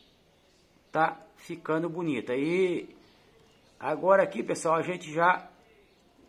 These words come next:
vai encerrar ela, ó.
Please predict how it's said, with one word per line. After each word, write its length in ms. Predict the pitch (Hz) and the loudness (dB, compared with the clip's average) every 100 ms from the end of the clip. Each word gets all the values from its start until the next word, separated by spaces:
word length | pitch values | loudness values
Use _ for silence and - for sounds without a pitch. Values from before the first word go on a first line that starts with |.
| _ _ _ _ _ _ _ _ _ - | _ _ _ _ _ _ _ _ _ -10
vai 420 | 120 151 175 175 - - | 0 2 2 -2 -16 -10
encerrar 680 | 190 - - 165 117 180 156 | -8 -8 -6 0 4 4 4
ela, 300 | 156 120 | 2 2
ó. 100 | 101 | 0